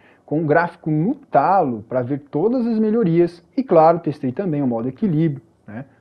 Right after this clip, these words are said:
modo desempenho, que é aí a forma que eles colocam os F P S pra botar pra moer,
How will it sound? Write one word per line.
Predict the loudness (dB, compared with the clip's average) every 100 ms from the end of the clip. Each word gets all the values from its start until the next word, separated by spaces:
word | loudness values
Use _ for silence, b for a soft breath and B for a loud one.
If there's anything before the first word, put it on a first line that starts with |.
| _
modo | -16 -12 -12
desempenho, | -8 -8 -6 -4 -4 -6 b b _
que | -4
é | 0 0 -2 b b -6
aí | -4 -2 -4
a | -8
forma | -8 -2 -2 -2
que | -6 -4
eles | -2 -2 -4
colocam | -4 -2 -2 -4 -8 -8
os | -6 -4 -4
F | -6 -8
P | -6
S | -6 -8 -16 -18 _
pra | -8 -6
botar | -8 -10 -14 -16
pra | -10 -8
moer, | -4 -4